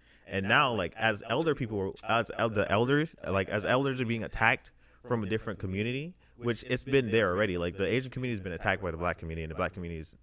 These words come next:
like, they've gone back and forth. There's gang battles, all that. But now that it's on a different level where it's, like, kind of horrendous, that's when it starts to, like, reach the media. Like,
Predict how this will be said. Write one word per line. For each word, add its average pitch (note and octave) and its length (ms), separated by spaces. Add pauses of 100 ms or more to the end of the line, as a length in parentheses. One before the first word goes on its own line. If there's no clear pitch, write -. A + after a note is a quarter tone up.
(100)
like, E2 120 (200)
they've G#2 280
gone G#2+ 220
back F#2 220
and - 80
forth. E2 240
There's F#2 160
gang A2+ 240
battles, G2+ 260
all F#2+ 140
that. D2+ 220 (300)
But G#2 100
now B2 120
that B2 160
it's A#2+ 140
on A#2+ 100
a F#2+ 80
different F#2 380
level G#2 220
where F#2+ 120
it's, F#2+ 140
like, F#2+ 280 (160)
kind A2+ 240
of G2 140
horrendous, G#2 640 (340)
that's A#2 300
when B2+ 120
it G2+ 120
starts A2 340
to, G#2+ 60
like, F#2+ 280
reach A2 460
the F#2+ 80
media. F2+ 340
Like, E2+ 220